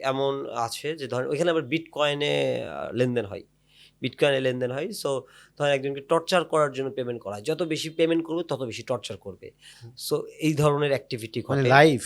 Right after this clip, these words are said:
Speaker 1: হ্যাঁ, লাইভ। আপনাকে লা-,
Speaker 2: লাইভ?
Speaker 1: লাইভ দেখাবে, আপনি লাইভ বসে থাকবেন, লাইভ বিডিং করবেন যে, আহ, "হাত কেটে ফেলো,
Speaker 2: আউ।
Speaker 1: তার জন্য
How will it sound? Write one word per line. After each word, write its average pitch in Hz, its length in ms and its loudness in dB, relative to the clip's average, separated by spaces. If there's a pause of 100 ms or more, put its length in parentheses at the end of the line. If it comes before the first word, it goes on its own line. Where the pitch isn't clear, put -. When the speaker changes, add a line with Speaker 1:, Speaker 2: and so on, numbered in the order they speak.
(220)
Speaker 1:
হ্যাঁ, 113 120 -6
লাইভ। 107 460 -4
আপনাকে 123 180 -2
লা-, 143 160 2
Speaker 2:
লাইভ? 156 260 2
Speaker 1:
লাইভ 127 220 0
দেখাবে, 160 500 0 (400)
আপনি 127 180 -8
লাইভ 127 200 2
বসে 135 260 -6
থাকবেন, 156 320 -2
লাইভ 131 280 -2
বিডিং 143 300 -4
করবেন 175 400 0
যে, 143 340 -2 (260)
আহ, 135 360 0
"হাত 151 120 -8
কেটে 165 180 -2
ফেলো, 98 300 -8 (240)
Speaker 2:
আউ। 160 440 2 (480)
Speaker 1:
তার 127 140 0
জন্য 139 380 -2